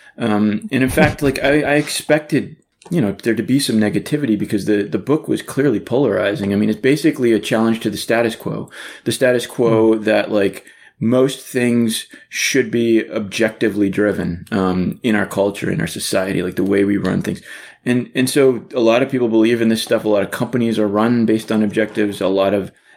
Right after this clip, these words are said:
Speaker 1: academic research is run based on objectives. And so I expected that that could ruffle some feathers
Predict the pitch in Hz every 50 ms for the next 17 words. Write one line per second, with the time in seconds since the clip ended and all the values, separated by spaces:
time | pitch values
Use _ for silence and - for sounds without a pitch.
0 | _ - - - - 104 104 104 104 104 110 131 165 170 - 151 - 110 95 -
1 | 110 104 104 107 107 - 110 104 101 98 92 110 107 104 - - 107 98 - -
2 | - - - - - _ _ - 117 113 - 131 127 123 123 123 120 - - -
3 | 123 123 123 - 123 113 107 113 95 101 110 - - 120 101 104 101 113 113 -
4 | - 113 107 104 - - 107 101 - - 110 110 107 110 101 95 92 - - -
5 | _